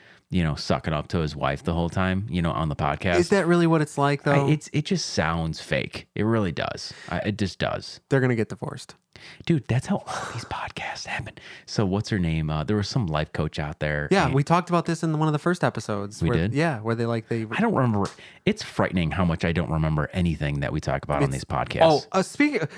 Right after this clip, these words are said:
Speaker 2: we made it to double digits. It's ten episodes. This is
Speaker 1: This
Speaker 2: our
Speaker 1: is
Speaker 2: tenth
Speaker 1: tenth
Speaker 2: episode.
Speaker 1: episode. Wow, that's incredible.
Speaker 2: Almost forgot
Speaker 1: We're gonna
Speaker 2: about that.
Speaker 1: forget.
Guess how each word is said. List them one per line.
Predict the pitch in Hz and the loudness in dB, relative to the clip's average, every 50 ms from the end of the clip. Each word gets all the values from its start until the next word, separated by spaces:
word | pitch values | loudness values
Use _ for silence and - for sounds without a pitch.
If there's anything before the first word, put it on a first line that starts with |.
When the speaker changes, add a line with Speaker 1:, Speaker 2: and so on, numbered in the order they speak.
| - - | -10 0
Speaker 2:
we | - 226 | 2 4
made | 262 294 285 277 | 6 6 6 4
it | 247 | 2
to | - 175 | 2 4
double | 139 170 165 143 139 | 4 6 6 6 6
digits. | 110 165 196 208 139 127 110 113 120 | 6 6 4 6 4 2 2 2 2
It's | 170 180 - | 0 0 2
ten | - - 185 180 | 4 6 6 6
episodes. | 185 190 - - - 135 113 | 6 4 2 0 2 2 2
This | 143 | 2
is | 175 208 | 2 4
Speaker 1:
This | 214 | 6
Speaker 2:
our | 247 220 | 6 6
Speaker 1:
is | - | 6
Speaker 2:
tenth | 196 190 - | 6 6 6
Speaker 1:
tenth | 240 | 6
Speaker 2:
episode. | 262 262 - - - 139 120 113 | 4 4 4 4 4 4 4 4
Speaker 1:
episode. | - 107 - - - - 71 67 64 - - - | 2 0 -2 -2 -2 -2 -2 -2 -4 -6 -8 -6
Wow, | 69 67 67 65 | -4 -4 -4 -4
that's | 69 71 - - | -4 -4 -4 -4
incredible. | 143 139 - 123 - 165 | -6 -4 -4 -2 0 2
Speaker 2:
Almost | 196 208 196 - | 2 2 2 2
forgot | - 190 214 233 | 2 4 6 6
Speaker 1:
We're | |
gonna | 233 202 170 | 8 8 6
Speaker 2:
about | 123 120 | 4 4
that. | - 104 | 2 2
Speaker 1:
forget. | 110 107 76 - | 2 0 -2 -2